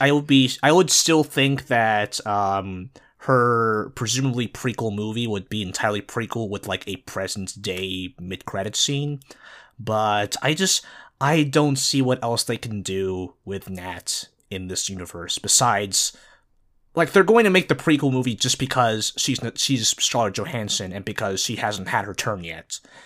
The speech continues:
And after that, I don't think sh-, I don't think Scarlett would be, s-, I don't think ScarJo would, um,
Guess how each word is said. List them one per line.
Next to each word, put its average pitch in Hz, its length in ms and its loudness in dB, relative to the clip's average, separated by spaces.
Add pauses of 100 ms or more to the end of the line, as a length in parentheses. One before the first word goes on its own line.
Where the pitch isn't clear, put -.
(380)
And 113 420 -2
after 156 260 4
that, 151 240 6
I 127 80 4
don't 185 220 -2
think 151 220 0
sh-, - 180 0
I 135 80 4
don't 175 220 -2
think - 260 0
Scarlett 123 480 0
would 104 160 -10
be, 98 640 -6 (340)
s-, - 200 2
I 135 60 4
don't 120 120 2
think 117 140 0
ScarJo 92 760 2 (140)
would, 87 180 -8
um, 85 480 -10